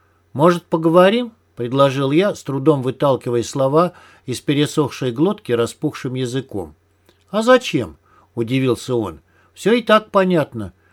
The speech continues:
Время твое закончилось. Знаешь, где мы сейчас?»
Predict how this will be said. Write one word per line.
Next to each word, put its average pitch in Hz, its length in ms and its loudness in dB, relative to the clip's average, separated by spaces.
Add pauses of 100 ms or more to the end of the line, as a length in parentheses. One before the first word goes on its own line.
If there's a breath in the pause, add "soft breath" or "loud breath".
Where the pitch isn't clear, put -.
(180)
Время 202 320 2
твое 113 340 2
закончилось. 156 920 -2 (280)
Знаешь, 190 380 2
где 120 200 -2
мы 107 120 -4
сейчас?» - 640 -8